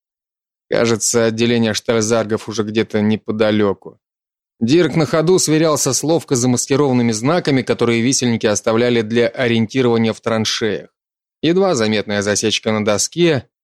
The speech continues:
вбитый в стену гвоздь, протянутая проволока, для чужого глаза всё это не имело смысла, но для тех, кто вынужден был здесь ютиться – Каждый такой знак был явственнее, чем табличка с указанием улицы.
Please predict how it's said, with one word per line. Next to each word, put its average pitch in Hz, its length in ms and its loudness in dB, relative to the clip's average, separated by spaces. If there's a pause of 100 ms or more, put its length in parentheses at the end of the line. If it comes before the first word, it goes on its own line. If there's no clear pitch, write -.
(220)
вбитый 113 480 0
в - 20 -4
стену 104 360 -2
гвоздь, 107 600 -2 (400)
протянутая 127 560 0
проволока, 139 680 0
для 123 180 0
чужого 131 360 0
глаза 135 320 0
всё 143 160 0
это 135 140 -2
не 151 200 2
имело 170 300 2
смысла, 156 600 -2 (300)
но 117 240 -2
для 104 220 -2
тех, 120 240 0
кто - 180 -2
вынужден 113 560 0
был 113 160 0
здесь 113 340 0
ютиться – 110 760 -2 (340)
Каждый 131 380 0
такой 113 320 0
знак 113 340 -2
был 117 160 2
явственнее, 123 600 0
чем 113 240 -2
табличка 113 680 -2
с - 100 -4
указанием 107 720 0
улицы. 110 640 -2